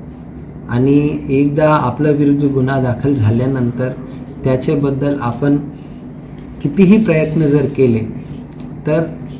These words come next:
तो आपले रेकॉर्डवर असणार. तर कृपया करके अशी कोणतीही गोष्टीमध्ये आपण इन्व्हॉल्व होऊ नये, कोणाला एनकरेज करू नये आणि जर अशी कोणी कृती करत असाल तर तात्काळ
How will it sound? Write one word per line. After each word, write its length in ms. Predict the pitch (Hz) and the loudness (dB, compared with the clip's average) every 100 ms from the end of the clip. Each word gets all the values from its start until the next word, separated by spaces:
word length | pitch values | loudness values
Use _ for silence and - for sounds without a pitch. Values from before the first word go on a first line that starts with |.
| - - - | -14 -14 -4
तो 60 | 151 | -4
आपले 480 | 127 117 - 156 | -2 -4 2 2
रेकॉर्डवर 540 | 131 113 143 147 156 151 | 4 2 2 2 4 2
असणार. 380 | 131 - 135 131 - - - 131 | -2 -4 -4 -4 -8 -14 -10 -8
तर 60 | |
कृपया 540 | 131 - 131 123 147 151 | -6 -2 -2 2 2 2
करके 540 | 151 139 165 160 165 - - - - - 131 | 0 -2 0 0 -2 -10 -14 -16 -16 -6 -2
अशी 240 | 127 170 | 2 2
कोणतीही 600 | - 156 147 143 170 196 | 2 0 0 4 6 6
गोष्टीमध्ये 800 | 156 143 139 165 151 139 143 143 | 6 0 0 -2 0 0 0 -2
आपण 400 | 135 123 139 143 139 | -2 -4 -2 -2 2
इन्व्हॉल्व 560 | 127 123 131 156 170 | 2 4 6 8 6
होऊ 200 | 151 151 | 6 4
नये, 240 | 156 151 156 - - - - - - - - | 2 0 -2 -6 -14 -16 -16 -16 -16 -12 2
कोणाला 340 | 139 147 156 | 4 6 4
एनकरेज 640 | 156 135 135 - 170 190 190 | 4 4 2 6 8 8 8
करू 220 | 180 170 | 2 2
नये 300 | 160 156 151 - | 2 0 -6 -10
आणि 220 | 127 139 160 | -2 0 2
जर 200 | 165 160 | 2 2
अशी 240 | 151 170 | 2 0
कोणी 400 | - 147 143 156 151 - | -2 2 2 2 -4 -2
कृती 260 | 135 - | -2 2
करत 400 | 165 - 139 139 | 0 2 0 0
असाल 480 | 131 117 127 107 - | -2 -2 -2 -2 -4
तर 80 | 147 - | -8 -4
तात्काळ 480 | 120 117 - 143 143 | -4 -4 -4 -2 -2